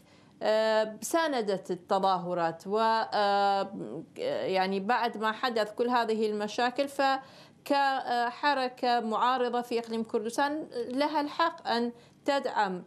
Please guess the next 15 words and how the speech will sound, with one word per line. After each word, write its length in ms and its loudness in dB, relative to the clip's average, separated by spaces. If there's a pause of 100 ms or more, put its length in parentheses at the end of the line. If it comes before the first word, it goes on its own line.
آه، 720 0
مطالب 480 2
المتظاهرين. 800 0
هذا 240 2
كل 220 -2
ما 180 2
حدث، 460 0
لكن، 460 0 (420)
آه، 420 2
الشارع 800 0
هو 400 0
عفوي، 580 0
خرج 500 -2
لهذه 600 2
المظاهرات. 800 0